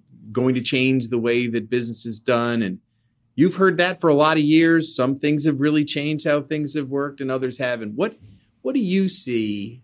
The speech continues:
that's coming by your desk now? I'm sure which a lot of things must come by that desk. What are you seeing that you think will be the impactful? I mean, we see, you know,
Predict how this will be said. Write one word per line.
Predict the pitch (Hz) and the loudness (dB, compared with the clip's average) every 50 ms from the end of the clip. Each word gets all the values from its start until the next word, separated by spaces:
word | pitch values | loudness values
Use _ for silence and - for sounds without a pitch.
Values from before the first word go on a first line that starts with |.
| _ - | _ -6
that's | 120 123 120 104 - - _ _ | -6 -4 -4 -6 -10 -18 _ _
coming | - - 143 147 151 147 143 139 135 | -10 -6 -4 -2 -2 0 0 0 0
by | 127 131 123 123 120 | 0 -2 -2 -2 -2
your | 120 117 117 120 127 127 127 | 0 2 2 4 4 2 2
desk | 110 117 104 104 107 - - | 0 -2 -4 -4 -6 -8 -6
now? | - 107 101 101 98 98 98 95 95 98 98 98 101 - _ - | -4 -4 -2 -2 -2 -4 -4 -4 -4 -4 -6 -8 -10 -14 _ -14
I'm | 90 92 90 | -14 -14 -12
sure | - - 101 98 | -8 -6 -4 -4
which | 95 95 92 95 92 92 | -4 -6 -8 -10 -10 -8
a | 90 | -8
lot | 95 95 95 92 95 104 117 110 | -8 -6 -6 -6 -4 -4 -6 -6
of | 107 95 | -8 -10
things | - 107 95 95 - | -10 -10 -10 -10 -10
must | 101 95 95 - - | -12 -14 -14 -14 -12
come | - 98 98 | -10 -8 -8
by | 95 95 95 | -6 -8 -8
that | 95 95 95 - | -8 -8 -8 -8
desk. | 101 101 104 - _ _ _ _ _ _ | -8 -8 -8 -10 _ _ _ _ _ _
What | - 285 285 | -4 -2 0
are | 254 | 0
you | 208 214 214 202 | 2 2 0 0
seeing | 208 - - 147 131 127 123 | -2 -2 -2 0 0 0 -2
that | 120 - | -4 -4
you | 110 127 131 131 | 0 0 0 0
think | 127 - - 127 117 110 110 - | -2 -4 -4 -2 -2 -2 -4 -4
will | - 113 123 131 131 131 | 0 2 4 4 4 4
be | 117 101 117 113 107 107 104 101 101 98 98 _ _ _ _ _ _ _ _ _ | 2 0 2 2 4 4 4 2 0 -2 -6 _ _ _ _ _ _ _ _ _
the | - 113 110 | -6 -4 -4
impactful? | 104 104 120 120 101 98 - _ - 101 95 98 | -4 -4 -4 -4 -4 -4 -6 _ -6 -6 -4 -4
I | |
mean, | 104 113 117 | -4 -4 -2
we | 123 127 | -2 -4
see, | 120 - - 131 123 120 120 117 | -4 -6 -4 -4 -2 -2 -2 -2
you | 113 113 117 113 | -2 0 0 -2
know, | 110 110 107 104 104 101 101 101 92 | -2 -2 -2 -4 -4 -4 -6 -8 -10